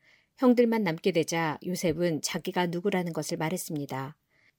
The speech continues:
요셉이 너무 크게 소리내어 울었기 때문에 이집트 사람들도 모두 그 소리를 들었습니다. 그리고 왕궁의 신하들도 그 소리를 들었습니다. 요셉이 형들에게 말했습니다. "내가 요셉입니다. 아버지께서 아직 살아계신가요?"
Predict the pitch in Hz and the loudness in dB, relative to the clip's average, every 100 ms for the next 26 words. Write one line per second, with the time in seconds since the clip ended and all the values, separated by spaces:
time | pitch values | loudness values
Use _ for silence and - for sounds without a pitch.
0 | _ _ 208 202 196 202 190 165 175 196 | _ _ -2 2 2 4 2 2 0 0
1 | - 277 262 277 269 233 208 165 165 175 | 0 0 2 2 2 2 0 0 -4 -6
2 | - 160 156 160 165 151 - 180 202 - | -2 -2 -2 -4 -4 -6 -4 -4 -4 -6
3 | 202 208 190 180 151 151 160 135 160 175 | -4 -2 -2 -2 -4 0 0 0 -4 -6
4 | 175 185 196 180 247 240 208 202 - 180 | -4 -4 -2 -2 0 2 2 0 -2 -6
5 | - 165 147 135 135 - _ _ _ _ | -4 -6 -4 -6 -8 -12 _ _ _ _
6 | - 175 - 185 156 185 208 202 196 254 | 0 2 6 6 6 4 2 2 2 2
7 | 233 170 151 156 131 - - 180 233 214 | 0 -2 -2 -2 -2 -4 -2 0 4 4
8 | 185 175 - 175 - 160 147 151 156 156 | 2 -2 -4 -6 -6 -8 -8 -8 -10 -12
9 | _ _ _ _ _ 214 202 196 208 240 | _ _ _ _ _ 2 4 4 4 2
10 | 254 220 196 175 165 170 - 160 147 139 | 2 2 2 0 -4 -4 -4 -8 -8 -10
11 | 151 _ _ _ _ _ 175 170 190 180 | -12 _ _ _ _ _ 2 4 6 4
12 | 190 208 185 165 156 139 156 _ _ _ | 4 2 0 -4 -6 -6 -8 _ _ _
13 | - 170 196 - - 190 170 151 170 233 | -6 0 0 2 0 0 0 -2 -2 0
14 | 240 214 196 170 151 156 151 | 0 0 -4 -6 -8 -8 -10